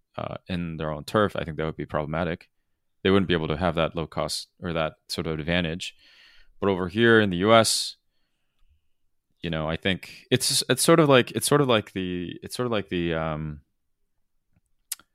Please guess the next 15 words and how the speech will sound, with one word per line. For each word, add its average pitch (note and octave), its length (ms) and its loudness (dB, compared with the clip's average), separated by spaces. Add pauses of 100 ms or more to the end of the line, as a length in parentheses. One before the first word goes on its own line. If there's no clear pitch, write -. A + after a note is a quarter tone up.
(460)
it's - 180 -4
kind D#3 220 4
of C3+ 80 4
like G2+ 200 6
a E2+ 80 0
hybrid. F#2 800 2
It's - 160 -6
in G#2+ 140 0
between B2 840 2 (120)
Skechers B2+ 800 2
kind B2+ 240 -4
of B2 220 -6 (420)
play C#3+ 540 4
and, F2+ 640 0 (1040)
and, F2 480 0